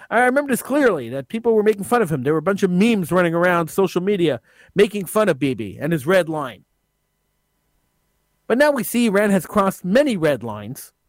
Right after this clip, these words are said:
and I don't even understand how that happened. Because normally when you put a line in the sand and say, "Don't cross this line in the sand," when you cross the line in the sand, there should be some kind of repercussion. There wasn't.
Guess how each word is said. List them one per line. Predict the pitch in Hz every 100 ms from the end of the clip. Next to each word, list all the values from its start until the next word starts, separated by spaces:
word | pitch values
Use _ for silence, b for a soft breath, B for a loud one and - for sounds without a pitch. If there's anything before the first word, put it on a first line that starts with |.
| _ _ _ _ _ _ -
and | 208 220 220
I | 226
don't | 247
even | 233 220
understand | 220 185 202
how | 196
that | 196 220
happened. | 147 117 - 85 - - _ _ _ _ _ _
Because | 196 226
normally | 220 302 226 185
when | 170
you | 175
put | 165 240
a | 208
line | 147 185 202
in | 180
the | 131
sand | - 175 143 147
and | 139
say, | 165
"Don't | 151 180 180
cross | - 185 180
this | 156 -
line | 151 160 151
in | 127
the | 110
sand," | 208 190 131 139 - _ _ _ _ b b b -
when | 233
you | 220
cross | 233 269 -
the | 196
line | 190 180
in |
the | 151
sand, | - 170 208
there | 208
should | - - 185 160
be | 156
some | 156 160 147
kind | 143
of | 127
repercussion. | 123 - - 240 226 - - _ _ _ _ _ _ _ _ _ _ _ _ _
There | 233 277
wasn't. | 247 - 98 _